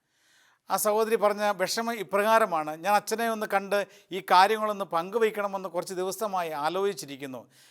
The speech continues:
എനിക്ക് എന്ത് ചെയ്യണമെന്നറിയില്ല. അച്ഛനെ ഒന്ന് സഹായിക്കണം" എന്ന് ഈ സഹോദരി പറയുകയുണ്ടായി. സഹോദരിയുടെ വിഷമം എന്താണ്? ഈ സഹോദരി ജോലി ചെയ്യുന്ന അല്പം സമ്പന്ന, ആ, ഒരു കുടുംബമുണ്ട്. അവരാ ഈ സഹോദരി വിളിച്ചത്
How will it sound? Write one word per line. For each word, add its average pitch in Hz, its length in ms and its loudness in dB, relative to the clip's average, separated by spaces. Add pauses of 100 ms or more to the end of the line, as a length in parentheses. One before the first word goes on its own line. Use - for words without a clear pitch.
(140)
എനിക്ക് 196 300 -4
എന്ത് 220 380 2
ചെയ്യണമെന്നറിയില്ല. 185 960 -2 (440)
അച്ഛനെ 196 280 -2
ഒന്ന് 190 100 -4
സഹായിക്കണം" 170 800 2
എന്ന് 156 120 -6
ഈ 156 40 -6 (100)
സഹോദരി 143 360 -6
പറയുകയുണ്ടായി. 143 640 -4 (420)
സഹോദരിയുടെ 233 380 4
വിഷമം 240 320 0
എന്താണ്? 120 320 -2 (400)
ഈ 240 100 -4 (120)
സഹോദരി 233 720 2 (240)
ജോലി 220 500 4 (120)
ചെയ്യുന്ന 180 440 -2 (180)
അല്പം 214 380 0 (120)
സമ്പന്ന, 214 520 0 (460)
ആ, 156 220 -2 (280)
ഒരു 180 140 -2
കുടുംബമുണ്ട്. 202 640 2 (380)
അവരാ 185 300 6 (100)
ഈ 214 40 0
സഹോദരി 196 480 0
വിളിച്ചത് 180 520 0